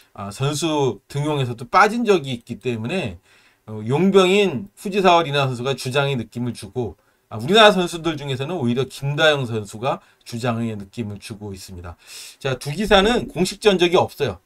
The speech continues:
그런데 비공식 전적으로 팔월 이십 일, 그러니까 한 이십 일 전쯤에 아시아 선수권, 아시-, 아니,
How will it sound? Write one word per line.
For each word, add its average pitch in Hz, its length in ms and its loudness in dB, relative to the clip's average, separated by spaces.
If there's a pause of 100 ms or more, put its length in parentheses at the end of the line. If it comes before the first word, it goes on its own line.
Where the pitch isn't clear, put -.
(160)
그런데 160 380 0
비공식 196 640 0
전적으로 131 680 -2 (280)
팔월 214 280 6
이십 135 240 -4
일, 101 60 -6
그러니까 143 360 0
한 151 120 -2
이십 151 380 -2
일 165 80 2
전쯤에 135 640 -4 (340)
아시아 147 800 6
선수권, 123 680 -6
아시-, 123 340 -2
아니, 113 220 -2